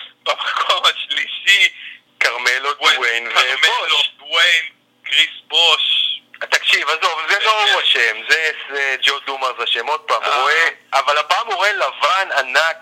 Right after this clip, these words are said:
Speaker 2: שלא הולך לשום מקום, דארקו מיליצ'יץ', אומייגאד. מסכים איתך על מיליצ'יץ'? בוא אני אתן לך עוד שני
Speaker 1: גדול.
Speaker 2: שמות שאתה לא הזכרת.
Speaker 1: הבאסט הגדול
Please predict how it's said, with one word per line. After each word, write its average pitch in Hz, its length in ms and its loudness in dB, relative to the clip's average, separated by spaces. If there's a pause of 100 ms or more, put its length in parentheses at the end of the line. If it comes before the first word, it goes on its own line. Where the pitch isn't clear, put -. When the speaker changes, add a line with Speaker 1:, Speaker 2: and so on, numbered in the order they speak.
(120)
Speaker 2:
שלא 143 760 -2
הולך 175 220 2
לשום 156 320 2
מקום, 151 460 -2
דארקו 208 440 0
מיליצ'יץ', 180 580 0
אומייגאד. 160 380 0 (300)
מסכים 190 340 0
איתך 226 160 2
על 139 140 -2
מיליצ'יץ'? 190 500 0 (420)
בוא 175 140 0
אני 190 100 2
אתן 185 200 2
לך 190 160 0
עוד 156 180 -2
שני 156 200 4
Speaker 1:
גדול. 156 120 2
Speaker 2:
שמות 147 280 0
שאתה 120 640 2
לא 120 160 2
הזכרת. 127 500 -2
Speaker 1:
הבאסט - 0 - (360)
הגדול 120 480 -4